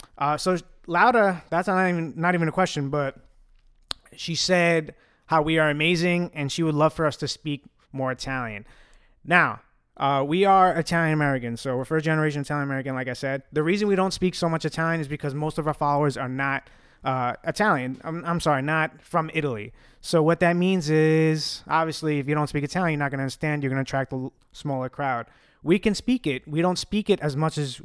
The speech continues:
we do on the page because then a lot of people can't relate to it. You wanna be relatable to most of the people that we have, and, you know, we know our crowd, so we're gonna ca-, uh, not we're gonna cater to them, but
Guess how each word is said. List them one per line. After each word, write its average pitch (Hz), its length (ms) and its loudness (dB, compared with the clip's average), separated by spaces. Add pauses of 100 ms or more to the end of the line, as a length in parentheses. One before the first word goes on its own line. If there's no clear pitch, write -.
we 139 200 -10
do 180 180 2
on 160 100 0
the 143 80 -6
page 214 300 -2
because 175 240 -2
then 165 400 -2 (120)
a 139 60 -6
lot 151 140 0
of - 40 -8
people 156 200 -2
can't 160 180 -6
relate 139 280 -4
to 113 120 -10
it. 117 160 -10
You 139 100 -6
wanna 151 200 -4
be 147 340 -6 (240)
relatable 156 520 0
to 135 300 -6 (440)
most 151 240 -4
of 147 40 -4
the 143 60 -6
people 139 420 -6 (120)
that 131 160 -8
we 139 80 -6
have, 151 300 -2
and, 131 260 -6 (120)
you 147 140 0
know, 165 100 0
we 175 200 -2
know 185 180 4
our 160 180 4
crowd, 156 440 0 (360)
so - 160 -2
we're 156 120 2
gonna 160 200 0
ca-, 165 300 -4
uh, 165 80 -6
not 180 240 -2
we're 156 80 -2
gonna 147 120 -4
cater 165 280 -2
to 135 140 -6
them, 131 180 -8
but 139 280 -6